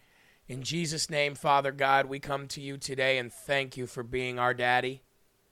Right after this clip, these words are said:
Thank you for being our father, our dad, our papa, whatever word people are, feel comfortable using. Lord, we know that you will never, ever, ever leave us. You would never abuse us.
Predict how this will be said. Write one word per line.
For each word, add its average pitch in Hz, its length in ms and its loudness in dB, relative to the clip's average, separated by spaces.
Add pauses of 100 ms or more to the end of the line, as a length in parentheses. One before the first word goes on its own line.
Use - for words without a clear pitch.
(680)
Thank 151 260 2
you 135 80 -8
for 135 140 -6
being 135 320 -2
our 117 100 0
father, 131 460 4
our 113 160 2
dad, 131 540 4 (180)
our 117 100 -4
papa, 131 480 0 (300)
whatever 175 640 4
word 170 480 2
people 156 280 -6
are, 131 60 0
feel 143 240 -6
comfortable 135 500 -8
using. 120 480 -4 (540)
Lord, 139 240 0
we 156 140 -2
know 147 320 0
that 131 160 -2
you 135 320 -2
will 135 140 -2
never, 131 580 -2
ever, 135 340 2
ever 123 300 0
leave 117 240 -4
us. 113 300 -8 (440)
You 135 120 -8
would 135 160 -4
never 156 340 2
abuse 120 460 -4
us. - 360 -10